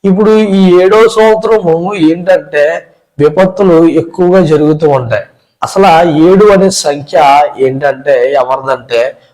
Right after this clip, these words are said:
బైబిల్లో అనమాట. దేవుడికి మనందరికీ, ప్రజలందరికీ మనం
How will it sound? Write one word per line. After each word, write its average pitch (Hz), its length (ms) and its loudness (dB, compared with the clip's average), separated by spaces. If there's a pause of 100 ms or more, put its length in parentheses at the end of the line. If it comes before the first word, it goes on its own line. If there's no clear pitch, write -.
(160)
బైబిల్లో 143 560 2
అనమాట. 127 300 -2 (600)
దేవుడికి 185 500 2
మనందరికీ, 170 680 0 (400)
ప్రజలందరికీ 165 800 -2
మనం 151 440 -4